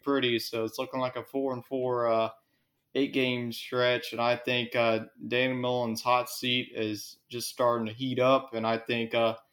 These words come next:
next season, I believe, is the season that's really gonna make or break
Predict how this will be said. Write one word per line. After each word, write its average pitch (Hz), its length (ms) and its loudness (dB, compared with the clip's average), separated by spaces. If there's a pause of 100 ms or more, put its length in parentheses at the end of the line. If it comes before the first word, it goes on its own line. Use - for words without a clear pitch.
(560)
next 151 380 6
season, 135 500 6
I 120 160 6
believe, 113 480 4
is 110 280 0
the 110 60 -12
season 113 540 -2
that's 107 300 -4
really 117 200 -2
gonna 113 160 0
make 113 300 -2
or 107 40 -2
break 117 340 2